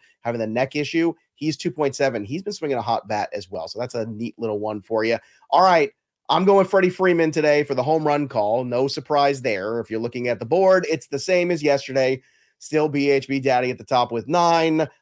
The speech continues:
all the way to Riley over there, uh, with six. So I am stuck at three. Welsh is still stuck at one,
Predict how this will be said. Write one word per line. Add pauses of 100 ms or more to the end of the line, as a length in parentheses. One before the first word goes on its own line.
all
the
way
to
Riley
over
there,
uh,
with
six.
So
I
am
stuck
at
three.
Welsh
is
still
stuck
at
one,